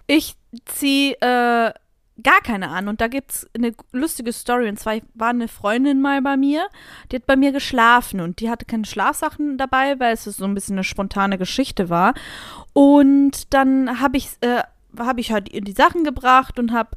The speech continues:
äh, noch Gute Nacht gesagt und so weiter und so fort. Und dann sehe ich, wie sie ihre Unterhose auszieht und, äh,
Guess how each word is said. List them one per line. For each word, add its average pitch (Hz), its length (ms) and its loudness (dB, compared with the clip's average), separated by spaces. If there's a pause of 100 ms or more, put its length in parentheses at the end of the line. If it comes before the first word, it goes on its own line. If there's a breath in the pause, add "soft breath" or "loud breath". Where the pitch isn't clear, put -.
äh, 208 260 -2
noch 202 200 -8
Gute 220 220 -4
Nacht 233 420 -2
gesagt 233 520 2
und 226 140 -2
so 214 140 -4
weiter 208 260 0
und 202 120 -4
so 208 80 -12
fort. 208 320 -2 (320 loud breath)
Und 240 100 2
dann 262 120 6
sehe 285 220 0
ich, 277 180 -4
wie 254 120 0
sie 247 200 -2
ihre 240 220 -2
Unterhose 233 580 0
auszieht 233 460 -4
und, 226 280 -6
äh, 220 320 -6